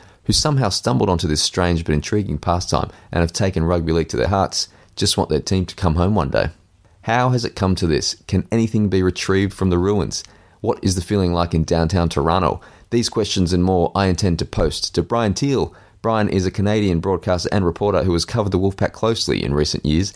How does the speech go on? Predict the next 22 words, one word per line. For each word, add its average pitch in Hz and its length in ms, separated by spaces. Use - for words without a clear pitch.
and 107 100
has 101 140
been 104 180
my 139 220
go-to 127 400
guy 55 300
when 98 140
I've 123 120
been 92 140
seeking 85 380
information 85 640
on 69 160
Wolfpack 85 400
matches 73 400
at 82 160
Grand 85 340
Old 73 280
Lamport 71 360
Stadium. 62 480
His 101 220
live 95 240
updates, 87 560